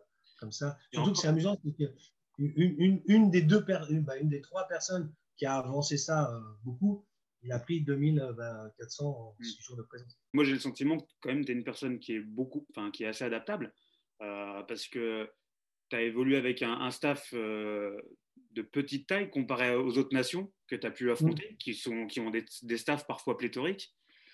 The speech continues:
Speaker 2: Euh,
Speaker 1: Bah là, tiens,
Speaker 2: donc
Speaker 1: j'ai, j'ai, j'ai fait un post sur les Comores, tu regarderas, douze, ils sont douze.
Speaker 2: Ouais. Toi, ou la, à
Speaker 1: Ouais.
Speaker 2: l'inverse, je crois que vous êtes six, six, euh.
Speaker 1: Ouais, ouais,
Speaker 2: Ouais.
Speaker 1: ouais. Et encore, là, j'avais réussi à faire accepter, euh, euh,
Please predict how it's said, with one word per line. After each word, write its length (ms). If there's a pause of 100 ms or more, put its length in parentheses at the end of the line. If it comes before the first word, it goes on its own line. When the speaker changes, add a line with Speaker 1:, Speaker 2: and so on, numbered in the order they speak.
(220)
Speaker 2:
Euh, 80
Speaker 1:
Bah 100
là, 120
tiens, 160
Speaker 2:
donc 80
Speaker 1:
j'ai, 100 (320)
j'ai, 320
j'ai 160
fait 120
un 100
post 260
sur 160
les 100
Comores, 380
tu 80
regarderas, 440 (340)
douze, 220
ils 40
sont 160
douze. 360 (840)
Speaker 2:
Ouais. 180 (320)
Toi, 120
ou 60
la, 120
à 40
Speaker 1:
Ouais. 240
Speaker 2:
l'inverse, 380
je 40
crois 140
que 260
vous 280
êtes 100
six, 320 (140)
six, 400
euh. 240 (220)
Speaker 1:
Ouais, 120
ouais, 220 (240)
Speaker 2:
Ouais. 80
Speaker 1:
ouais. 100 (160)
Et 80
encore, 260
là, 120
j'avais 260
réussi 320
à 100
faire 200
accepter, 580
euh, 80 (420)
euh, 220